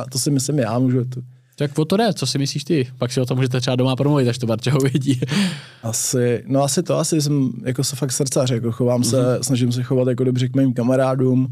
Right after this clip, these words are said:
Speaker 2: Mhm.
Speaker 1: k mým blízkým a ty lidi to jako vidějí, víš, že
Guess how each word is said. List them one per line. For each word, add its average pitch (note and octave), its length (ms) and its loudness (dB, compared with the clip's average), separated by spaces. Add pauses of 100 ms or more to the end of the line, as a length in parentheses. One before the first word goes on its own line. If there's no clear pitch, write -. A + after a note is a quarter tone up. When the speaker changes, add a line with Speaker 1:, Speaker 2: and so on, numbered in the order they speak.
(140)
Speaker 2:
Mhm. B2+ 220 -2 (140)
Speaker 1:
k - 40 -10
mým B2+ 200 4
blízkým B2+ 920 2
a A#2+ 140 0
ty C#3 120 -2
lidi B2+ 200 2
to B2+ 120 0
jako B2+ 240 0
vidějí, B2+ 340 2
víš, A2+ 200 0
že A2+ 300 2